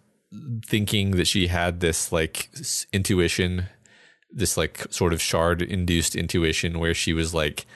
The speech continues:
noticing details that led her to, uh, sort of help resolve that situ-, situation in a more favorable fashion. I, I'm not, I'm having trouble remembering all the exact details right now, but, like,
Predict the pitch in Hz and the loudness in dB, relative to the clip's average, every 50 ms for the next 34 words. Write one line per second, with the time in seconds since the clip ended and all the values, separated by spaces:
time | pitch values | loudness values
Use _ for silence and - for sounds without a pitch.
0 | - - - _ - 95 87 85 85 90 87 - - 82 82 78 87 82 82 - | -20 -20 -18 _ -4 0 0 2 2 2 2 0 0 -2 -2 -2 -2 -4 -2 0
1 | 90 85 87 87 85 85 85 85 - - 87 82 82 - - 101 87 82 82 78 | 0 2 2 2 2 2 0 -2 0 0 0 0 -2 -2 -2 -2 0 0 0 0
2 | 85 85 85 80 - - 87 85 82 82 82 80 - - - - - - _ _ | 0 0 0 0 0 2 2 4 4 4 2 0 -2 -6 -14 -20 -20 -20 _ _
3 | _ - _ _ - 85 78 78 78 78 - - - - _ _ _ _ _ - | _ -20 _ _ -2 -2 0 0 -2 -4 -6 -10 -14 -20 _ _ _ _ _ -4
4 | - - 92 82 80 80 - - _ - - - - - 95 82 - - - - | -2 0 2 0 0 -2 -6 -10 _ -12 -6 -2 0 0 0 0 -2 -2 -2 -2
5 | - - _ _ - 107 92 92 85 80 82 90 92 82 - - - - - - | -2 -4 _ _ 0 0 2 2 2 2 2 2 2 2 0 0 -2 -2 -2 -2
6 | - 95 - - 87 85 85 - - 85 82 82 80 85 82 82 - 90 85 85 | -2 -2 2 2 2 2 2 2 0 0 -2 -2 0 0 0 0 2 2 2 2
7 | 82 76 80 78 - - 82 78 80 - - 87 80 80 - - 90 - - 98 | 0 -2 -2 -4 -2 0 0 0 0 0 -2 -2 -2 -2 -2 -2 -2 -2 0 0
8 | 95 104 104 98 - 104 98 101 101 101 98 92 - 95 92 90 85 85 82 85 | 2 2 2 0 0 0 0 2 2 2 2 2 4 4 4 4 4 2 2 0
9 | 80 80 80 80 82 80 78 85 82 82 78 80 85 76 - 78 78 78 78 80 | 0 2 2 2 2 2 2 2 0 0 0 0 -2 0 0 0 0 2 2 0
10 | 78 76 78 78 78 - - 82 82 78 78 76 - | 0 0 0 -2 -2 -2 -2 0 0 0 0 -2 -4